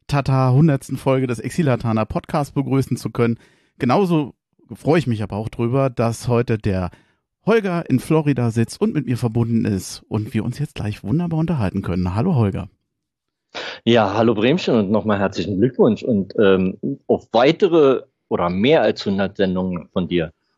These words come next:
Speaker 2: weil, wie gesagt, man hört überall auf der Welt und man hört dich immer wieder gerne.
Speaker 1: Oh, da, oh,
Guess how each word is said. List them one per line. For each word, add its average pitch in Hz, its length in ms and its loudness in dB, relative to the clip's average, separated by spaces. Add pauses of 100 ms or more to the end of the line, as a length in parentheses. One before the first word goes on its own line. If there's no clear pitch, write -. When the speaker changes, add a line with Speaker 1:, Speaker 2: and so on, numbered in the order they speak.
(120)
Speaker 2:
weil, 95 360 2 (140)
wie 113 140 -2
gesagt, 110 360 4 (160)
man 101 200 0
hört 107 200 2
überall 139 280 2
auf 123 140 4
der 113 200 2
Welt 127 240 4
und 120 100 0
man 104 160 0
hört 101 140 -2
dich 107 160 -6
immer 107 180 0
wieder 98 140 2
gerne. 87 380 -2 (160)
Speaker 1:
Oh, 107 200 -4 (100)
da, 113 140 -4 (160)
oh, 104 60 -8